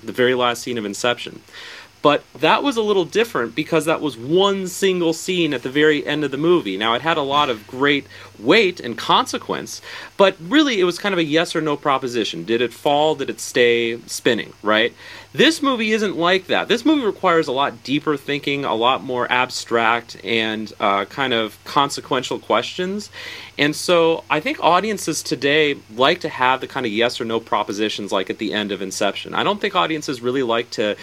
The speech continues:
think that deeply about the kind of metaphorical meanings of what the characters represent. So I think for a lot of audiences, it's frustrating that Aronofsky is throwing this stuff out at us and asking us to kind of do our due diligence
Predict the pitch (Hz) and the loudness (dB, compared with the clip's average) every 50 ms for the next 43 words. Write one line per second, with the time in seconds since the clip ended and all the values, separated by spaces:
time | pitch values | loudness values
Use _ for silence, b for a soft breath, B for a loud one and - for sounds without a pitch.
0 | B B B B B B - - - - 160 156 147 - - - 120 131 135 139 | B B B B B B -20 -10 0 2 2 2 2 0 -6 -2 2 2 2 2
1 | - - - - 131 135 131 - - 110 101 101 95 - 110 104 104 104 - - | 0 -4 -6 -2 -2 -2 -2 -2 -4 -2 -2 -2 -2 0 2 2 2 2 0 -4
2 | 107 107 104 113 110 104 104 101 92 - - - 139 120 113 110 110 120 127 135 | -12 -8 -2 0 0 0 0 -2 -4 -8 -6 -4 -2 -2 -2 0 -2 0 -2 -2
3 | 123 - - - 131 131 135 131 127 123 - 127 104 107 110 120 123 127 123 113 | -2 -6 -12 -8 -4 0 0 0 0 0 -4 -6 -6 -4 -4 -2 -2 -2 -2 -2
4 | 110 98 - - 104 101 92 - - - - 123 127 123 - 92 - - 113 107 | -4 -6 -4 -4 -4 -4 -4 -6 -16 -8 0 0 0 0 0 -8 -2 0 0 0
5 | 110 110 - 107 95 101 101 98 - 107 92 101 104 90 82 - - - - 143 | 0 -2 -6 -8 -4 -2 -2 -2 -2 -4 -6 -4 -4 -4 -6 -6 -8 -4 0 0
6 | 123 120 - B B B B B - 214 226 - 269 208 180 180 180 185 170 156 | 0 0 -2 B B B B B -2 -2 0 2 0 2 2 2 2 2 2 2
7 | 156 156 160 147 139 - 147 113 123 110 - - - 120 117 127 - - 143 117 | 2 0 -2 -4 -6 -6 -6 -4 -4 -6 -6 -2 0 2 2 2 0 -2 -2 -2
8 | 101 98 98 95 95 101 - 85 110 110 110 107 110 113 - - 117 104 - - | -2 -2 -4 -2 -2 -2 -2 -2 -2 -2 0 -2 -2 -2 -4 -6 -6 -6 -6 -2
9 | - 117 113 113 113 107 98 - - - 120 117 117 - - 110 110 117 131 120 | -2 -2 0 0 -2 -4 -6 -6 -2 0 0 0 0 -2 0 2 2 2 2 2
10 | 101 98 98 98 98 95 - - 107 107 - 113 117 117 117 - 117 107 98 - | 0 -2 -2 -2 -4 -4 -6 -8 -4 0 2 2 2 2 0 -6 -10 -8 -2 2
11 | 113 120 123 - - - 107 - - 117 107 101 92 92 104 113 110 110 107 98 | 2 2 2 2 -4 -10 -10 -6 -6 -4 -4 -4 -6 -4 -2 0 0 0 0 2
12 | - 113 135 156 135 123 113 98 107 104 101 101 98 - - 95 92 87 - - | 2 2 2 2 0 -4 -8 -4 -2 -2 -2 -2 -2 -4 -6 -10 -8 -8 -10 -12